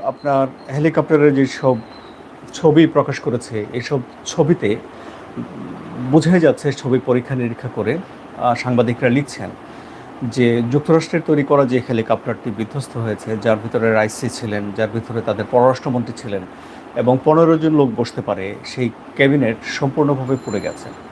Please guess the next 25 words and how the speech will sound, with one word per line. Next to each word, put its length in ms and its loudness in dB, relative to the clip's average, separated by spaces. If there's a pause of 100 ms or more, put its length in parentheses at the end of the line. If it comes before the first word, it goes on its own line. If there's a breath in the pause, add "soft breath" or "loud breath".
(140)
এবং 500 0 (180)
অথরিটি 380 2
বলছে 340 0
যে 220 -2
কিছু 180 -6
শরীর 300 0
এমনভাবে 540 2
পুড়ে 180 -2
গেছে 320 -6 (100)
যেগুলোকে 500 -2
আর 120 4 (220)
চিহ্নিত 380 0
করার 220 0
উপায় 240 -2
নেই, 100 -8 (840 loud breath)
খালি 260 2
চোখে 420 -4
দেখে। 280 -18 (1500 loud breath)
বিভিন্ন 360 6
যে 100 4
মেহের 420 6
নিউজ 300 4
এজেন্সি 640 2 (600)
বলছেন 420 2 (440)
যে 400 -2